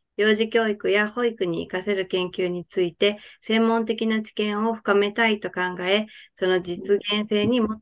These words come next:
最も近い場所であると思ったからです。子育て支援に貢献できる力を養えることにも魅力を感じました。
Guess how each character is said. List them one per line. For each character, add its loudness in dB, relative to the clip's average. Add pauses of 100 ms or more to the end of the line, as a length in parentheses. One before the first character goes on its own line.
最 0
も 2
近 -2
い 2
場 -2
所 -2
で 2
あ 2
る 0
と -4
思 -2
っ -6
た -8
か -10
ら -6
で 0
す。 -20 (560)
子 -6
育 4
て 0
支 -6
援 2
に 2
貢 -2
献 0
で -2
き -2
る 0
力 -2
を 2
養 2 (200)
え 2
る -4
こ -10
と -4
に 2
も 2
魅 2
力 0
を -4
感 -4
じ -2
ま -2
し -14
た。 -6